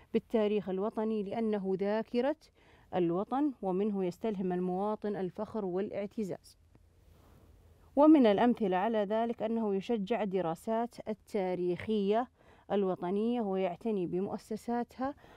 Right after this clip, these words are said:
ويحرص على العناية بالتراث الوطني. إذن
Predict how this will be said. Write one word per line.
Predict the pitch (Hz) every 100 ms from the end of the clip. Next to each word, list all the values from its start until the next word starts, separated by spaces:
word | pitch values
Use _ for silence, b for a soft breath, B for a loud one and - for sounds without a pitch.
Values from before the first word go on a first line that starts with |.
| B
ويحرص | 202 220 214 185 -
على | 214 202
العناية | 180 202 220 240 220
بالتراث | 180 - 202 175 185 226
الوطني. | 220 233 208 175 - _ _ _ _ - _ - - - _ - - - - - _ - _ _ _ _ _ - - b b b b b b b b - -
إذن | 208 196 214